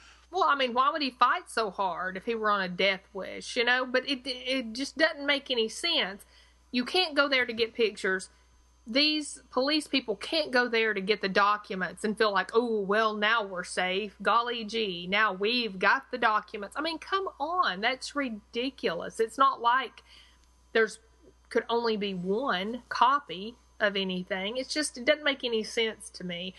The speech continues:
Would you feel, if there were something, like a picture of something, of, you know, that you didn't want out, would you feel safe if somebody, you know, gave you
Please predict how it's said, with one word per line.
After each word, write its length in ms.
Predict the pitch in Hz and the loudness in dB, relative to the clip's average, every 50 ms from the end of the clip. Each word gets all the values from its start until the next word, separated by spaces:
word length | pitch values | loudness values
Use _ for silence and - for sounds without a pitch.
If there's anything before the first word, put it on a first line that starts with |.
| - - - | -12 -2 2
Would 200 | 294 285 254 294 | 2 2 4 4
you 160 | 359 403 440 440 - | 4 2 2 2 0
feel, 260 | 320 302 285 277 285 - - - - | 2 4 4 4 2 -2 -8 -2 0
if 140 | 262 254 | 0 2
there 180 | - 359 403 427 | 2 2 0 2
were 140 | 381 311 - | 2 0 -2
something, 600 | - - 285 269 247 254 - - 247 247 240 - - _ _ _ - | 0 2 2 2 2 2 0 -2 -2 -2 -2 -6 -14 _ _ _ 0
like 160 | 226 208 - | 0 0 0
a 60 | 202 | -2
picture 640 | - - - - 294 269 247 - - - 196 190 190 | -4 -6 -4 -2 0 0 0 -2 -2 -2 -2 -2 -2
of 120 | 208 190 | -4 -6
something, 580 | - - 202 185 180 190 - 196 196 196 196 - - - | -4 -2 0 0 -2 -2 -4 -4 -4 -4 -6 -6 -2 0
of, 220 | 226 208 196 208 233 220 - _ - | 0 0 0 -4 -12 -18 -20 _ -8
you 140 | 240 240 254 | -2 0 0
know, 320 | 226 202 185 185 190 196 214 226 - 254 214 - | 2 2 2 0 -2 -4 -6 -12 -20 -8 -2 2
that 300 | 226 208 196 190 196 196 214 | 2 2 2 2 -2 -4 -6
you 200 | 220 226 254 277 | -2 0 2 2
didn't 280 | 277 294 262 233 240 226 | 2 0 -2 -2 -2 0
want 220 | 233 240 233 - 220 | 2 2 2 2 2
out, 520 | 220 214 180 139 135 - - - - - - - - - - - _ _ - | 2 2 2 0 -2 -4 -10 -14 -18 -20 -20 -20 -20 -20 -20 -20 _ _ 0
would 240 | 247 254 240 233 | 0 0 2 2
you 100 | 311 370 392 | 2 0 0
feel 220 | - 339 320 311 | 0 0 0 0
safe 680 | 302 - - - 214 208 214 240 262 294 294 - - - _ _ _ _ _ - | 0 -2 -2 0 2 2 2 0 -2 -2 -6 -8 -12 -20 _ _ _ _ _ -2
if 420 | 240 220 214 214 214 202 - - - _ | 0 2 2 2 0 -4 -6 -14 -20 _
somebody, 800 | - - - 240 240 233 226 226 214 208 214 208 196 202 - - _ _ _ _ _ _ _ _ _ _ _ _ _ _ _ _ _ _ _ _ _ _ _ _ | -4 0 2 2 4 2 2 2 0 -2 -4 -6 -10 -14 -16 -20 _ _ _ _ _ _ _ _ _ _ _ _ _ _ _ _ _ _ _ _ _ _ _ _
you 160 | - 262 269 | -2 0 2
know, 160 | 269 226 202 202 | 2 2 2 0
gave 420 | 196 190 208 208 226 254 254 226 | 0 2 2 2 2 0 -2 -4
you 600 | 220 220 220 233 240 240 247 247 240 233 226 - | -2 -2 -2 0 0 -2 -4 -4 -6 -8 -12 -16